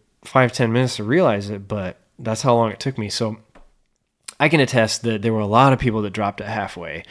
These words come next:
Um, I don't know the breakdown, men, women, but they said that that's where a lot more women dropped than men. It was at the halfway point. There was also another aid station farther down the road that a lot of, they say a lot of people,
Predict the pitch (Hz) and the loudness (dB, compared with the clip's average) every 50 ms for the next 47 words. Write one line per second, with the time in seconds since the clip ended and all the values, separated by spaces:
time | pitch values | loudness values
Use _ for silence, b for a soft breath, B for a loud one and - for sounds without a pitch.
0 | B B B B B B B B B B - 123 110 107 101 95 - - 117 110 | B B B B B B B B B B -12 -12 -10 -10 -10 -12 -8 -6 -6 -2
1 | 98 131 131 135 135 131 127 123 123 123 120 120 120 117 117 117 117 110 107 98 | 2 4 4 4 4 2 2 2 2 2 2 0 0 0 -2 -2 -4 -6 -6 -4
2 | 117 110 110 110 - 113 107 107 110 110 110 104 107 104 104 101 107 120 123 120 | -4 -4 -4 -4 -4 -4 -4 -4 -4 -4 -4 -4 -6 -6 -4 -2 0 0 2 2
3 | 120 117 113 113 110 107 101 - 104 95 85 92 101 101 98 - - 120 113 113 | 2 2 0 -2 -4 -6 -6 -8 -8 -8 -8 -8 -10 -8 -8 -6 -4 -4 -2 -2
4 | 110 110 101 104 110 110 101 92 82 69 - - _ _ _ _ _ _ _ _ | -4 -6 -6 -8 -8 -6 -6 -6 -6 -8 -10 -14 _ _ _ _ _ _ _ _
5 | _ _ _ _ _ _ - 120 113 117 - - 120 110 107 101 - - 113 110 | _ _ _ _ _ _ -4 -2 -2 -2 -2 -2 -4 -4 -4 -6 -8 -10 -10 -8
6 | 104 104 104 104 107 107 107 113 110 104 107 110 117 120 120 113 110 107 107 110 | -8 -6 -4 -2 -2 -2 -2 -4 -6 -6 -4 0 0 0 0 0 -2 -2 -2 -2
7 | 117 123 123 123 123 120 110 123 117 110 110 - - - - 98 95 98 113 135 | 0 0 0 0 0 -2 0 0 0 0 0 -2 -8 -16 -14 -12 -6 -2 2 2
8 | 147 147 143 143 143 143 135 B B B B B B B - 101 98 - 101 101 | 4 4 4 2 2 0 -4 B B B B B B B -16 -16 -12 -10 -10 -8
9 | 107 107 107 - - 139 135 131 127 - - 131 127 123 123 123 120 113 107 104 | -8 -8 -8 -4 -2 0 0 0 0 0 0 0 2 2 2 0 0 -2 -6 -6
10 | 107 104 123 143 135 - 139 123 113 113 110 113 120 120 120 117 117 113 110 98 | -2 2 2 2 2 2 -2 -2 -2 -2 -2 0 2 2 4 4 2 2 0 -4
11 | B B B B B B B B B B B B B B - 127 123 117 - - | B B B B B B B B B B B B B B -8 -6 -6 -6 -4 -2
12 | 127 117 110 - - - 117 113 113 107 - - 117 113 110 113 110 107 113 110 | 0 0 0 0 -2 -2 -4 -4 -4 -6 -4 -2 0 0 2 0 0 0 -2 -2
13 | 110 110 107 104 104 104 104 104 95 95 117 104 90 87 98 98 101 101 104 104 | -2 -2 -4 -4 -4 -4 -4 -6 -8 -8 -8 -8 -6 -6 -6 -4 -4 -4 -4 -6
14 | 104 104 101 - - - 123 117 107 - - - 117 110 110 104 107 110 107 107 | -6 -8 -12 -14 -14 -10 -8 -8 -6 -4 -4 -2 -2 -2 -2 -4 -6 -8 -8 -6
15 | 101 101 104 - - - - 98 98 98 98 _ | -6 -6 -6 -8 -10 -8 -8 -10 -10 -10 -14 _